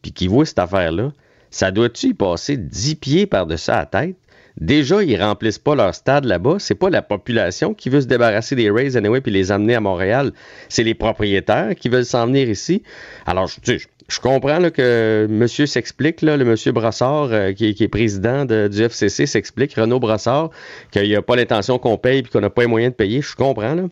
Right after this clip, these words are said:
Mais je, je, je pense pas que c'est cette affiche-là qui va faire <laughs> changer d'idée aux propriétaires des Rays. Puis la population de Tampa Bay s'en fout éperdument. Alors, mais bon, j'imagine qu'on voulait faire passer le message.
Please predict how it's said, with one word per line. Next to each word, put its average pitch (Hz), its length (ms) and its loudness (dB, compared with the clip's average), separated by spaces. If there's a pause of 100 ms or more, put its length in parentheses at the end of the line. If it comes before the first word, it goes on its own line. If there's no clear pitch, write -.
(380)
Mais 101 460 2 (420)
je, - 140 -6 (160)
je, 92 120 -4 (100)
je - 80 -8 (120)
pense 113 280 0
pas 147 120 0
que - 80 -10
c'est 117 100 -2
cette - 160 -6
affiche-là 117 460 -2
qui - 120 -12
va 101 100 0
faire 123 180 -4
<laughs> - 300 -2
changer 233 260 0
d'idée - 380 -2
aux 143 60 2
propriétaires 120 640 -2
des 104 160 0
Rays. 135 320 0 (340)
Puis - 80 -4
la 98 80 0
population 117 560 0
de 135 60 -4
Tampa 98 340 -2
Bay 117 160 0
s'en 92 240 -2
fout - 260 -6 (120)
éperdument. 104 680 0
Alors, 95 240 0
mais 87 140 0
bon, 123 120 0 (340)
j'imagine 143 320 2
qu'on 156 100 2
voulait 135 160 2
faire 131 180 2
passer 117 240 0
le 123 60 0
message. - 460 -4